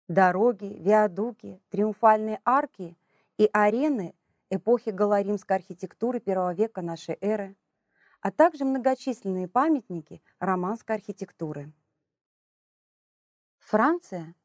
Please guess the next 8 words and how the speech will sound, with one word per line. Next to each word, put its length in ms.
самая 440
большая 400
страна 420
в 40
Западной 480
Европе. 460
Её 280
площадь — 520